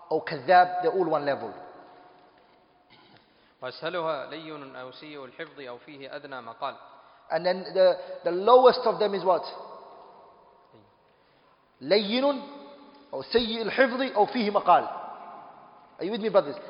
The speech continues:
Speaker 1: This is the lowest. If the scholars of hadith say, "This pe-, person, layyinul hadith." Or if they say, "Fihi maqal," this is,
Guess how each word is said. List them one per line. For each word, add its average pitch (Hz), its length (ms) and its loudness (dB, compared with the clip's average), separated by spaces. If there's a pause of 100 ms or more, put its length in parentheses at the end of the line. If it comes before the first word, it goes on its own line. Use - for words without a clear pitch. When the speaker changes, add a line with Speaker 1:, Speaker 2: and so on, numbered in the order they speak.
(140)
Speaker 1:
This 214 180 -8
is 165 100 -8
the 156 80 4
lowest. 160 420 4 (540)
If 139 60 -12
the 175 60 -12
scholars 233 260 2
of 190 60 -4
hadith 214 340 0
say, 220 180 2 (1080)
"This 180 120 -12
pe-, 220 160 -4
person, 226 340 2 (580)
layyinul 175 380 -2
hadith." 147 320 -10 (440)
Or 151 80 -6
if - 60 -12
they 180 100 -2
say, 185 160 -2
"Fihi 190 240 -8
maqal," 160 440 2 (800)
this 151 120 -16
is, 135 120 -16